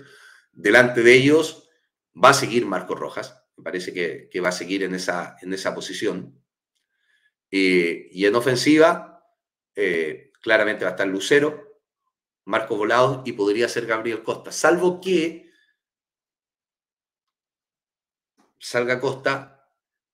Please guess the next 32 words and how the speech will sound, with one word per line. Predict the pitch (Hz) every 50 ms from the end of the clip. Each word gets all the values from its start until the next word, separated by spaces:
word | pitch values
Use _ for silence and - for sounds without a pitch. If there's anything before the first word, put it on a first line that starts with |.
| _ _ _ _ _
y | - 127 127 135 143 151 143 139
sostenga | - - 107 - - 139 139 139 139
a |
los | 135 120
tres | - 123 123 131 139
en | 135
el | 127 123
fondo | - 139 139 151 151 151
con | 135 131 120 117
Bruno | 131 131 131 127
Gutiérrez | 117 113 - 110 107 107
como | - - 104 95
central. | - 92 90 90 92 - - - _ _ _ _ _ _ _ _ _ _ _ _ _ _ _ _ _ -
Por | 107 104 101
ahí, | 104 113 127 139 143 143 - - - _ -
eh, | 101 98 92 90 87 80 78 78 76 71 67 - _ _ _ _ _ _ _ _ 82
va | 101
a |
ir | 107 110 107
el | 107 98
equipo | 95 - 113 110 107
de | 107 104 101 95
titular | 95 - 104 98 92 90 92 98 107 98
de | 101 -
Colo-Colo | 107 92 87 - 101 104 113 123 - - - - _ _ _ _
para | - 117 120 120 123 131 135 - - - - - _ _ -
esta | 120 120 - - - 120 117 117 117 117 -
jornada. | - - - 110 101 98 92 90 82 76 73 73 73 - _ _ _ _ _ _ _ -
Vamos | 107 123 127 117
a | 110
hablar | 104 101 101 95 95
de | 98 92 95 90 78 - - _